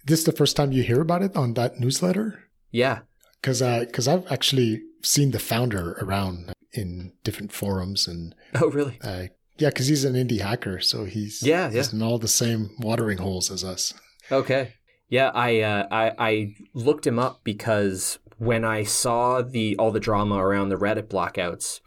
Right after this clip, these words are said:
Speaker 2: and the A P I costs, I was like, "Is this gonna kill it? Are, are these A P I pri-, are these prices gonna kill his product?" But he doesn't seem too worried about it.
Speaker 1: Okay.
Speaker 2: Um,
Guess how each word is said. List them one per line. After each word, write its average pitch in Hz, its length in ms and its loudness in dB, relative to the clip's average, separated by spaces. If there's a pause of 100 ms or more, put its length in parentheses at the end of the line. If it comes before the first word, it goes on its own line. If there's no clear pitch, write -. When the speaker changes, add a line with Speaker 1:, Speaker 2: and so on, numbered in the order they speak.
(340)
Speaker 2:
and 113 120 0
the 113 120 0
A 113 100 2
P 107 160 -4
I 113 160 2
costs, - 720 -2
I 110 80 -2
was 92 120 0
like, 87 120 -2
"Is 95 120 -4
this 123 140 0
gonna 131 200 0
kill 107 640 0 (380)
it? 117 160 2
Are, 104 180 4 (140)
are 117 100 2
these 123 180 2
A 120 160 4
P 120 200 -2
I 107 460 2 (320)
pri-, - 260 0
are 110 120 2
these 110 140 0
prices 98 400 0
gonna 107 160 0
kill 107 240 0
his 101 160 -2
product?" 95 460 -4 (240)
But 127 80 4
he 135 80 6
doesn't 123 220 4
seem 107 200 0
too 101 160 0
worried 85 240 -2
about - 240 -8
it. - 160 -12 (380)
Speaker 1:
Okay. 87 320 -4 (420)
Speaker 2:
Um, 90 420 -2